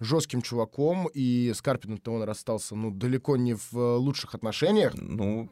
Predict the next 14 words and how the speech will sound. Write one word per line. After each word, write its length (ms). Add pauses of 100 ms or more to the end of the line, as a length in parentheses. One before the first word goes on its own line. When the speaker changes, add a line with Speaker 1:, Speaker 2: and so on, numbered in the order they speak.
(100)
Speaker 2:
насколько, 640
какими 320
могут 240
быть 180
отношения 440
между 280
людьми, 360
когда 640
владелец 500
называет 580
тренера 360
сбитым 400
летчиком? 480
Speaker 1:
Да, 400